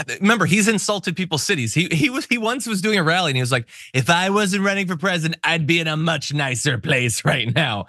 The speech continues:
And that's amazing, but it is not actually unprecedented.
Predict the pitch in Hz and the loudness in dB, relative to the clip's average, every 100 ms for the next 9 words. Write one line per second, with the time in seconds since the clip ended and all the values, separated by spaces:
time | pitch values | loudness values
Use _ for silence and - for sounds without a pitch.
0 | - - _ - - 190 226 320 330 320 | -14 -20 _ -18 0 4 4 4 2 2
1 | 277 320 330 185 156 135 - 117 285 196 | 2 0 -2 -4 -6 -8 -8 0 2 2
2 | 143 - - _ - 247 220 202 320 339 | -2 -6 -20 _ 2 2 2 0 -2 -4
3 | - 170 180 - 214 214 226 202 220 - | -4 -2 -2 -2 0 0 0 0 0 0
4 | 240 254 165 120 101 - 82 - | -2 0 -2 0 -2 -4 -6 -6